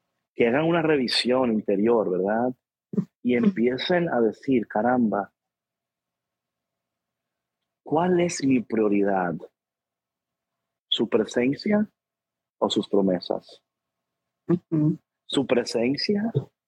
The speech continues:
Speaker 1: o su pro-?" Es que, patrona, mira, te das cuenta de algo, que mucha gente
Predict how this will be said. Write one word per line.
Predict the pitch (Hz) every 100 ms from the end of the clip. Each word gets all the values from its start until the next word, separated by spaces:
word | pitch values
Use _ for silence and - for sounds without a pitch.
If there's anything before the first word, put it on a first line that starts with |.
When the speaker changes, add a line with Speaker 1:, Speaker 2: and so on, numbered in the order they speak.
| _
Speaker 1:
o | - 110
su | - 104
pro-?" | - - - _ -
Es | 143
que, | 208
patrona, | 156 156 143
mira, | 117 131
te | 98
das | 120 160
cuenta | 190 180
de | 156
algo, | 113 113 101 87 - _ _ _ - - _ _
que | - 117
mucha | 117 160 - 190
gente | - 135 117 110 - 95 -